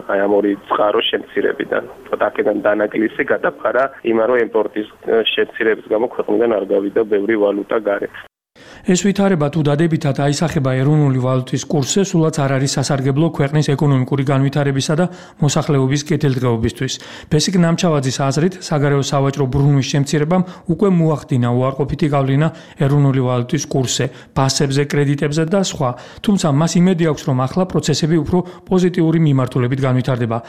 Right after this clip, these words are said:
Speaker 2: რაშიც ის იგულისხმება, რომ ექსპორტის შემცირება აღარ გაგრძელდება. ბესიკ ნამჩავაძის აზრით, მთლიანი ექსპორტის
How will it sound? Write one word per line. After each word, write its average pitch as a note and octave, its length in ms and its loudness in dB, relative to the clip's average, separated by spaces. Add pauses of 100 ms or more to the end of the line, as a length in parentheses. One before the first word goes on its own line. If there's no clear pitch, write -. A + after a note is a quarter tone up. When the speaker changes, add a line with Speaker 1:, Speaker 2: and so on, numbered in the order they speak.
(180)
Speaker 2:
რაშიც F3 400 0
ის E3+ 160 0
იგულისხმება, F3 640 2
რომ C3 240 2
ექსპორტის D3 480 -2
შემცირება E3 440 2 (280)
აღარ D3 260 0
გაგრძელდება. A#2+ 640 0 (280)
ბესიკ F3+ 320 0
ნამჩავაძის E3+ 640 2
აზრით, D#3+ 420 2
მთლიანი E3 400 0
ექსპორტის D3 420 -2